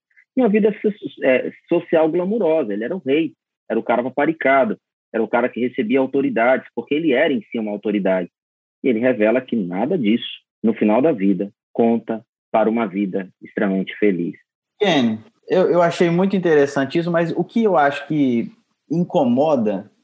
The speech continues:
Speaker 2: não só eu, como algumas pessoas que tão assi-, tão ouvindo a gente, é, é que esse Salomão é chamado de o homem mais sábio que já existiu.
Speaker 1: Perfeito.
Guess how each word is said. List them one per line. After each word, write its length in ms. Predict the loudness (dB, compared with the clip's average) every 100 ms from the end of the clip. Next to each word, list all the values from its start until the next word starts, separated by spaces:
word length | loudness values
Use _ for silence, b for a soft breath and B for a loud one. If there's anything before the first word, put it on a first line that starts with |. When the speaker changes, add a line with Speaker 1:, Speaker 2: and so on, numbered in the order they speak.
| _ -6
Speaker 2:
não 260 | -2 -2
só 260 | -2 0 2
eu, 200 | 2 0
como 260 | -2 -2
algumas 360 | -2 0 -2 -4
pessoas 400 | -6 -4 -4 -6
que 80 | -8
tão 160 | -8
assi-, 300 | -8 -10 -16
tão 180 | -8 -4
ouvindo 320 | -4 -2 -2
a 80 | -2
gente, 480 | -4 -4 -4 -8 -16 b b b -4
é, 580 | 0 0 0 -4 -2 -4
é 20 |
que 560 | 0 0 2 0 -4 _
esse 280 | 0 0 0
Salomão 800 | 0 2 2 2 2 2 -2 -6 -4
é 120 | -4
chamado 500 | -2 -2 0 0 -2
de 200 | -4 -4
o 120 | -2
homem 300 | -2 -2 -4
mais 280 | -4 -4 -4
sábio 520 | -2 0 0 -2 -6 -10 _ _ _ _ _
que 140 | -2 2
já 120 | 2
existiu. 680 | 0 -2 -6 -6 -4 -6 -10
Speaker 1:
Perfeito. 500 | -12 -8 -4 -4 -6